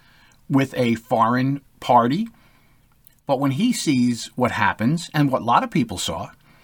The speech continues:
was a lot of smoking guns all over, that things were done inappropriately. We know laws weren't followed. We know courts backed away. They didn't want to have any part of looking at it, looking at the evidence. Now, whether it was stolen or not, uh, we never really got to investigate it. But the point was,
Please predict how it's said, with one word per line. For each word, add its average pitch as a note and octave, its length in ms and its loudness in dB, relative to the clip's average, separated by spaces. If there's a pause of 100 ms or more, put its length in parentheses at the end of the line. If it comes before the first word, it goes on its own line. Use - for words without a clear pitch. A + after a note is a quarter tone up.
(160)
was B2 140 -4
a A#2+ 60 -2
lot A2 180 4
of D#3+ 60 -6
smoking C#3+ 400 0
guns A#2+ 260 0
all A#2 220 0
over, G2+ 260 -4
that G#2 220 -10
things B2 260 0
were A2+ 80 0
done A2+ 240 2
inappropriately. G#2 720 -4 (220)
We C3 140 2
know B2 120 2
laws A2+ 400 0
weren't A#2 300 0
followed. G#2+ 520 2
We C3 120 2
know G#2+ 160 4
courts - 400 -2
backed - 380 -2
away. G#2 340 0
They A2+ 140 2
didn't D3 180 2
want A2 140 2
to G#2+ 40 -2
have A2 120 -4
any G#2 160 -6
part G#2+ 260 0
of G#2 140 -4
looking G#2+ 340 -4
at G2 140 -2
it, C#3 80 0
looking A2 280 -2
at G#2 120 -8
the - 120 -4
evidence. G#2 460 -4 (1000)
Now, C3+ 100 0
whether C3+ 260 2
it A2+ 80 -2
was A2+ 140 -2
stolen A#2 400 0
or C3 80 2
not, F3 320 0 (720)
uh, - 140 -10
we C#3+ 140 0
never C3+ 180 0
really C3+ 300 0
got A#2+ 160 -2
to B2+ 120 -2
investigate A2+ 540 -2
it. - 80 -18
But A#2 120 -8
the A2 60 -6
point F3+ 280 -4
was, E3+ 340 0